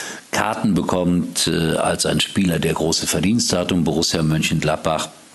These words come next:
Dann hat mir Stefan heute Informationen geschickt. So ganz ist das nicht. Berti Vogts wäre auch ein, ich zitiere, „merkwürdiger Vogel“.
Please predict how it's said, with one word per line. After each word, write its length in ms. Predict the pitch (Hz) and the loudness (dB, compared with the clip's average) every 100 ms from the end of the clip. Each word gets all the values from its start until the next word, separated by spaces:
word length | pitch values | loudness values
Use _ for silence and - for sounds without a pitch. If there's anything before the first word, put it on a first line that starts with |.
| - - - - - 92 | -20 -20 -20 -20 -8 -4
Dann 220 | 92 113 | -2 0
hat 160 | 104 - | -2 0
mir 140 | 101 | 0
Stefan 340 | - 135 123 98 | 0 0 0 2
heute 380 | 90 90 78 78 - - - - | 2 0 -2 -2 -4 -4 -6 -2
Informationen 880 | 110 104 90 92 - 107 107 104 | 0 2 0 0 0 2 4 4
geschickt. 320 | 95 - 104 | 2 0 0
So 100 | - | 0
ganz 300 | 101 123 135 | 0 0 0
ist 240 | - - - | 0 0 0
das 180 | 101 - | 0 2
nicht. 320 | 101 113 - | 2 0 0
Berti 240 | 104 101 | 0 0
Vogts 380 | 92 127 110 - | 2 0 0 0
wäre 180 | 107 98 | 0 2
auch 240 | 101 - | 0 0
ein, 160 | 98 85 - 165 - - - | 0 -2 -4 -14 -16 -10 -4
ich 160 | - | -2
zitiere, 640 | - 147 - 220 110 101 147 - - - - | -2 0 2 2 2 0 0 -2 -2 -4 -2
„merkwürdiger 560 | 95 95 104 92 80 | -2 0 0 2 0
Vogel“. 480 | - 107 107 151 165 | 0 2 2 2 0